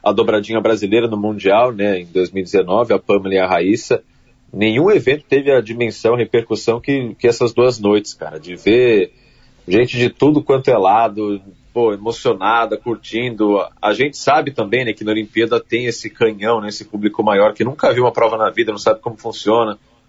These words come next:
Então essa preocupação com o didatismo, explicar como funciona, o que que é cada parte, e aí o pessoal gosta, e aí, no caso, a gente teve a Karen também, o Rony junto comigo, então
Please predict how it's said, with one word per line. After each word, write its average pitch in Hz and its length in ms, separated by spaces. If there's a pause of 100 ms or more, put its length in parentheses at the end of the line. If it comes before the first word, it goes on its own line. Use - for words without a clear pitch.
Então 110 120
essa 110 120
preocupação 110 480
com - 80
o 113 40
didatismo, 110 580
explicar 107 320
como 110 180
funciona, 113 560
o 101 40
que 110 100
que 110 100
é 107 60
cada 113 220
parte, 107 600 (320)
e - 40
aí 113 80
o 117 40
pessoal 113 360
gosta, 110 600 (320)
e 104 80
aí, 107 360 (200)
no 110 140
caso, 110 260
a 107 40
gente 101 100
teve 110 180
a 107 80
Karen 117 380
também, 104 320
o 101 60
Rony 107 280
junto 104 220
comigo, 107 420
então 107 320